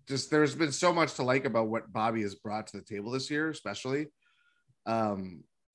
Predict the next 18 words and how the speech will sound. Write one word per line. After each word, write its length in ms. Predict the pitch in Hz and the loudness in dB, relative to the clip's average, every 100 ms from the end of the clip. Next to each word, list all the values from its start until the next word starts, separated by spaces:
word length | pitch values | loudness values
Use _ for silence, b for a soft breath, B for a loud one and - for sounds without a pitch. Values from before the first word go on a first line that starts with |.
| _ - - | _ -12 -4
that, 360 | 107 101 95 _ _ _ _ | 0 0 -4 _ _ _ _
yeah, 260 | 139 139 - - _ | 4 6 4 -6 _
not 240 | 110 120 113 | -2 -2 2
having 340 | 123 120 131 | 4 4 2
that 240 | 127 123 | 2 0
for 260 | 123 117 110 | 0 -2 0
the 100 | 107 | 0
next 220 | 110 - | -2 -4
couple 160 | - 110 | -4 -2
of 60 | 104 | -2
weeks 260 | 127 131 | -2 -4
is 140 | 101 92 | -10 -10
kind 320 | - 104 107 | -8 -6 -4
of 60 | 107 | -4
a 40 | |
bummer. 440 | 98 110 123 95 85 | -6 -6 -6 -8 -8
And 240 | 107 104 | -8 -6
it, 120 | 101 | -8